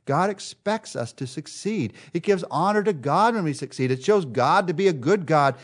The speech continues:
when we're successful in our business. It's a witness to His power. So He'll understand if you involve yourself in these things in order to attain the success that He wants you to have. And Jesus says, "I do not understand. The price is too high."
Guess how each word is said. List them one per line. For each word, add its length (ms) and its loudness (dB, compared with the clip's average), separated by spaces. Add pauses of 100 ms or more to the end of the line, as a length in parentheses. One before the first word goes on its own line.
(120)
when 140 0
we're 100 2
successful 680 0
in 60 0
our 120 0
business. 680 -8 (180)
It's 160 0
a 80 4
witness 480 0
to 140 2
His 160 -2
power. 560 -6 (180)
So 160 -4
He'll 200 -4
understand 840 -4 (540)
if 140 -4
you 80 4
involve 480 4
yourself 360 0
in 120 -2
these 220 -2
things 340 -2
in 100 -2
order 180 2
to 140 0
attain 320 -2
the 80 -4
success 480 -6
that 100 -10
He 140 -2
wants 320 0
you 60 -6
to 100 -6
have. 480 -6 (1400)
And 140 -14
Jesus 320 -2
says, 400 -2 (240)
"I 160 -4
do 160 -6
not 240 -4
understand. 640 -12 (760)
The 80 -12
price 460 -4
is 120 -14
too 220 -14
high." 300 -20